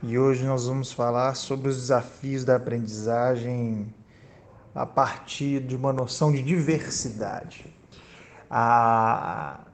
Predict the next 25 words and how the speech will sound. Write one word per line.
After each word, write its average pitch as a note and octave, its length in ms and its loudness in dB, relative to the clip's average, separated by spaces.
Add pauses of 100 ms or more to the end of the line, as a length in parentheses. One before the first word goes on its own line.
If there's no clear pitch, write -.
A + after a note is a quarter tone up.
(920)
pra C#3+ 160 4
começar, E3 680 8
eu F3+ 80 8
queria F3 220 4
até F#3+ 180 2
trazer D#3 720 0
pra, C3+ 260 0 (460)
pra C#3+ 120 -2
vocês C3+ 840 2
que - 80 -14
estão B2+ 320 -6
ouvindo B2 680 2 (840)
que C#3 760 4
existem E3 560 0
várias D#3+ 580 10
pesquisas - 1300 0 (200)
feitas C3+ 360 0
por - 120 -4
departamentos C3 640 0
de C3 80 -4
sociologia C3 880 0
e C3+ 40 2
de B2 80 -6
ciências C#3 380 -6
sociais C3 880 -2